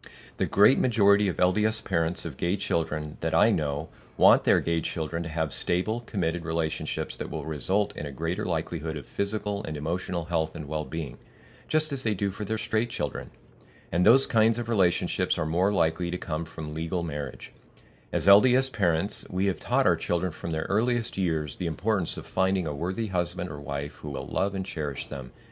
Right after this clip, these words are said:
and that the greatest joys in life come from a fulfilling marriage and family life.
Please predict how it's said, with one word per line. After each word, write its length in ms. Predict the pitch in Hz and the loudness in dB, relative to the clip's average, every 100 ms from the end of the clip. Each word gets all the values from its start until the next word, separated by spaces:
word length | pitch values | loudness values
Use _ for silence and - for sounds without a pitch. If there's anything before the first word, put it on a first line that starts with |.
| - - - | -20 -12 -2
and 120 | 85 | 0
that 80 | 85 | 0
the 60 | |
greatest 460 | 78 90 113 123 - | 2 2 4 2 0
joys 340 | 107 117 85 | 2 4 2
in 140 | 85 78 | 0 0
life 280 | 78 90 | 0 0
come 220 | - 92 90 | -2 -2 -2
from 240 | - 78 | -4 -6
a 40 | |
fulfilling 540 | 73 78 - 101 113 107 | -6 -10 -4 0 0 0
marriage 360 | 85 87 87 | 0 0 -2
and 120 | 85 - | -6 -6
family 360 | 95 95 82 | -4 -2 -4
life. 320 | 65 - - | -6 -8 -10